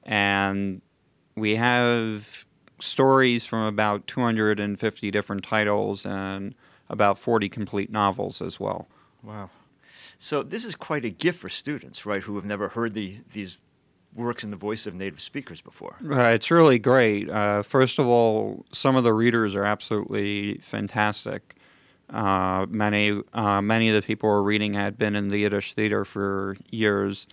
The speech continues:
Speaker 1: Secondly, we have just about every imaginable, um, accent and dialect, uh, represented, sometimes in funny ways. One of the people reads, uh, Sutzkever's, uh, short stories,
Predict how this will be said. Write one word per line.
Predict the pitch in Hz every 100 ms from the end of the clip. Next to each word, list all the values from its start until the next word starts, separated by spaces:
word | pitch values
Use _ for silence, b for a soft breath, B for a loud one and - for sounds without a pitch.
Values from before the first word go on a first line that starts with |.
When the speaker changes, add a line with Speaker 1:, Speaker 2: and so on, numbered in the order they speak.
| B B B
Speaker 1:
Secondly, | - 135 139 135 117 113
we | 113 110 110
have | 113 117 113 110 104 -
just | 120 -
about | 117 110 107
every | 113 117 113 110
imaginable, | 107 110 104 107 104 104 104 101 101
um, | 101 98 92 -
accent | 117 117 - 113 104
and | 101
dialect, | 101 110 110 101 107 - _ - - 120
uh, | 104 98 95 -
represented, | 110 104 110 98 98 95 92 101 b b b b b b
sometimes | 143 123 131 120 113
in | 107
funny | - 123 113 107
ways. | 110 110 104 98
One | - 113
of | 113
the | 107 104 _ _
people | - 117 113 107
reads, | 104 104 104 104 -
uh, | 110 104 101 101
Sutzkever's, | 98 - - 127 107 107 104 98 107
uh, | 104 101 101 - - b b b b b
short | - - 117 -
stories, | - 160 151 135 127 117 - -